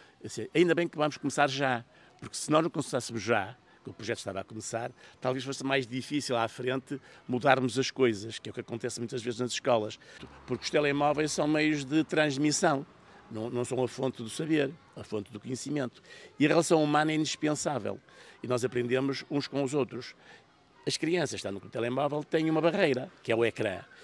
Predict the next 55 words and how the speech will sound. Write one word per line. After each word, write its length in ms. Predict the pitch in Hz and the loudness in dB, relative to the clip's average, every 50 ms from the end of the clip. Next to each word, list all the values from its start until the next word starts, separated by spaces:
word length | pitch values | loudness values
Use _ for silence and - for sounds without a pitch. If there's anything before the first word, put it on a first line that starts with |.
| - - - | -20 -20 -14
E 20 | |
as 60 | 110 | -8
pessoas, 200 | - 120 110 - - - | -6 -4 -4 -6 -8 -10
em 60 | - | -8
vez 80 | 117 110 | -4 -2
de 60 | 139 | 0
estarem 220 | 139 - 139 143 | 2 4 4 2
focadas 560 | 135 131 127 - - 151 131 110 92 92 92 90 | 2 0 -2 2 6 6 6 6 4 0 -10 -12
na, 160 | 90 95 104 - | -10 -10 -10 -10
na, 160 | - 113 110 113 | -8 -8 -6 -4
no 140 | 117 110 | -6 -6
colega, 440 | - 123 123 135 139 135 120 101 101 | -4 -2 2 4 6 6 4 2 0
no 160 | 87 90 95 | -6 -8 -8
amigo 540 | 98 101 110 131 151 147 131 104 101 101 - - | -6 -4 -4 -2 0 2 0 0 -2 -6 -10 -8
ou 140 | 107 101 98 | -6 -6 -6
na, 200 | 98 98 95 98 | -6 -8 -10 -10
ou 140 | - 113 101 | -8 -8 -8
na 100 | 101 98 | -8 -8
professora, 560 | - - - - - - 104 90 90 107 - - - - - - - | -12 -12 -12 -10 -8 -8 -6 -6 -4 -6 -6 -8 -12 -20 -20 -18 -12
estão 320 | - - - - 151 160 147 | -12 -6 0 2 4 4 4
todos 400 | - 151 160 151 123 - 151 143 | 2 2 2 2 0 0 2 4
eles 400 | 160 165 165 165 185 175 - - - - - - | 6 6 6 6 4 0 -2 -6 -14 -20 -20 -14
centrados 580 | - - - - 160 160 - 165 165 165 160 147 | -10 -4 0 2 2 2 4 2 2 2 2 0
no 160 | 165 165 170 | 0 0 0
ecrã 320 | 170 - - 170 170 165 - - | -2 -2 -2 -4 -4 -4 -4 -2
e 80 | 131 127 | -2 0
deixam 240 | 123 135 - 143 135 | 0 0 0 0 -2
de 80 | 131 | -2
comunicar, 580 | - - 131 139 143 135 - 175 160 147 135 - - - - - | -2 -2 -2 -2 -2 0 0 0 0 0 0 -2 -6 -20 -20 -12
deixam-se 400 | - 117 - 117 110 - - 127 | -10 -8 -6 -6 -6 -8 -10 -10
de 80 | - 123 | -8 -8
relacionar. 560 | 113 123 127 120 - - 151 165 151 - - - - - | -6 -4 -4 -6 -4 -6 -4 -4 -4 -6 -6 -8 -14 -4
Mas 80 | - 143 | 2 2
há 40 | 180 | 4
aqui 120 | - 190 | 6 4
uma 60 | 190 | 4
fase, 320 | - - 196 190 175 156 156 | 6 8 6 6 6 4 0
digamos, 320 | 170 156 185 175 175 156 | 2 4 6 6 6 4
de 80 | 147 170 | 2 2
ligação 500 | 175 160 180 175 - 180 156 151 147 - - - - - - - | 4 4 4 4 6 4 4 4 4 0 -10 -20 -20 -6 0 0
entre 200 | 135 117 - 131 | 0 2 2 -2
a 40 | |
escola 440 | 131 - - 160 160 165 170 175 175 - _ - | -2 0 6 8 8 8 8 6 4 2 _ 0
e 100 | 160 165 | 0 2
a 60 | 160 | 2
família, 340 | - 175 151 143 139 131 123 | 2 2 2 2 2 2 2
que 100 | - 123 | 2 2
é 40 | |
o 40 | 120 | 2
momento 260 | 131 131 139 143 120 | 2 2 0 0 0
de 60 | 131 143 | 0 0
ir 40 | |
buscar 240 | 131 - - 147 139 | 0 0 2 0 0
os 80 | 139 - | 0 0
filhos. 440 | - 139 113 95 92 104 - - | -2 -2 -2 -2 -4 -8 -14 -16